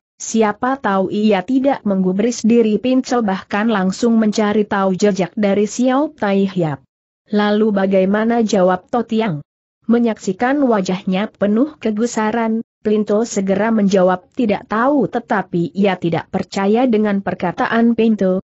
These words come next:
sebelum meninggalkan tempat ini ia telah mengancam kepada Pinto agar menemukan Xiao Tai Hiap sebelum tengah malam nanti, kalau sampai saatnya Pinto tidak berhasil mencari tahu jejak Xiao Tai Hiap,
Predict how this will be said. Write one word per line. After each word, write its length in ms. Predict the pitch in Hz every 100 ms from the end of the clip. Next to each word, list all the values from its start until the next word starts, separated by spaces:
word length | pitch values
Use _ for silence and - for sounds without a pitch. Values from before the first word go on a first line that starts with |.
| _
sebelum 560 | - 190 190 202 226 240
meninggalkan 800 | 226 208 196 180 180 208 220 226
tempat 320 | 208 185 175 -
ini 320 | 226 247 277
ia 240 | 226 196
telah 400 | 185 - 220 220 220
mengancam 640 | 185 190 208 214 185 175
kepada 400 | 170 175 160 151
Pinto 480 | - 254 262 202 208 -
agar 320 | 214 220 226
menemukan 560 | 214 196 190 180 226 269
Xiao 400 | - 254 262 311 302
Tai 320 | 208 196 196
Hiap 240 | 202 190
sebelum 560 | - 220 196 202 233 262
tengah 240 | 190 170
malam 400 | 180 190 214 240
nanti, 520 | 262 170 151 165 269 _ _
kalau 320 | - 175 165 202
sampai 480 | - 196 202 208
saatnya 560 | 208 214 196 202 277 285
Pinto 440 | 254 262 247 220 220
tidak 320 | 233 226 -
berhasil 600 | 196 202 185 185 254 294
mencari 480 | 269 220 214 208 208
tahu 320 | 214 196 190
jejak 320 | 185 185 180 -
Xiao 440 | - 254 262 302
Tai 160 | 220 175
Hiap, 400 | 170 214 202 190